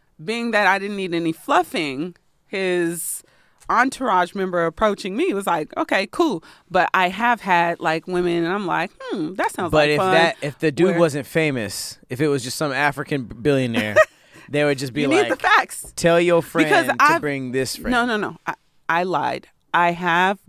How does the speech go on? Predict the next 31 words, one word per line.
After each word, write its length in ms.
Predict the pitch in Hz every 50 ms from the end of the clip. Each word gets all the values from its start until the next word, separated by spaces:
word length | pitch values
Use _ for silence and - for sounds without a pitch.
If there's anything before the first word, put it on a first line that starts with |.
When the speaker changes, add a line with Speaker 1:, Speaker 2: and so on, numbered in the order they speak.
| 156 165
Speaker 1:
gone, 560 | - 180 165 160 147 123 123 127 131 143 156 - _ - - _ _ _ -
but 120 | 180 208 208
it 40 |
was 140 | 202 202 190
not, 300 | 226 202 196 175 170 - _ _ _ _ _ _ _ _ _ _ -
it 80 | 185 180
was 160 | 170 165 170
not, 340 | 196 180 180 175 165 - -
um, 500 | 160 156 147 139 135 131 131 135 139 - _ _ _ _ _ _ _ _ - - _ _ _ _ _ _ _ _ _ _ -
I 80 | 175
didn't 200 | 185 196 180 170
fly 460 | - - - 190 175 196 185 180 165 -
anywhere. 460 | - 160 165 143 139 127 120 123 123 139
Speaker 2:
Gone 140 | 143 147 143
Speaker 1:
Someone 120 | 131 131
Speaker 2:
where? 220 | 143 143 117 117 110 - - - - -
Speaker 1:
I 100 | - 185
have 240 | 190 202 220 220 214
gone 280 | 196 208 208 202 202 220
to 140 | - 226 208
an 100 | 180 175
event 540 | 165 160 156 147 147 202 185 170 135 - - _ _ -
where 160 | 156 165 165
my 180 | 165 156 151 156
girl 640 | 160 151 160 175 175 165 165 160 156 151 151 160 - _ _ _ _ _ _ _ _ - -
hit 180 | - 214 170 -
me 160 | 185 180 175
up 140 | 170 156 -
and 120 | 151 160
was 140 | 156 156 156
like, 400 | 139 135 131 131 135 139 - -